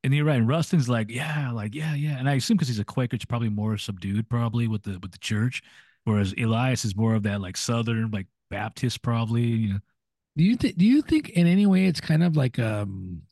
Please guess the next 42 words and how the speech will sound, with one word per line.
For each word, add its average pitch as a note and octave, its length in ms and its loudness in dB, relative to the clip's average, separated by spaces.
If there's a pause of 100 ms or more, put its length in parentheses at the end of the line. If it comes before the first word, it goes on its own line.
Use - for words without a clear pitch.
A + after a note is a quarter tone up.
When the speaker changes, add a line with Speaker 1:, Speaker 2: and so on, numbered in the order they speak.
Speaker 2:
gosh, - 240 -12
what's F#2+ 160 -6
the - 80 -6
word F2 160 -2
I'm E2+ 100 -6
looking E2+ 280 -6
for? D#2+ 200 -4
Maybe B2+ 220 4
he's D3+ 140 4
projecting B2+ 560 0
his A#2 200 4
desire A2+ 520 2
for G#2 340 -2 (420)
Doctor G#2+ 380 -2
King D#3 640 -2
onto G#3 300 -4
Elias? A3 720 -6 (420)
'Cause E3+ 80 2
don't G3+ 120 2
forget, G#3 180 2
Doctor C3+ 220 2
King E3 160 2
was B2 120 4
also C#3 520 0
a, F#2+ 240 -6 (100)
a F2+ 200 -4
preacher, F#2+ 400 -2
a G2 60 -4
pastor F2+ 480 -4
as E2 120 -4
well, C3+ 200 2
Speaker 1:
Uh, - 460 -6
Speaker 2:
preacher A#2 280 -2
as E2+ 120 -2
well. G#2 340 0 (300)
Speaker 1:
I C4 100 -4
mean, C#4 420 -2
uh, C4+ 60 -10
I, - 1120 -6 (140)
I C3 100 -2
mean, G#2+ 160 0
I, G2+ 220 0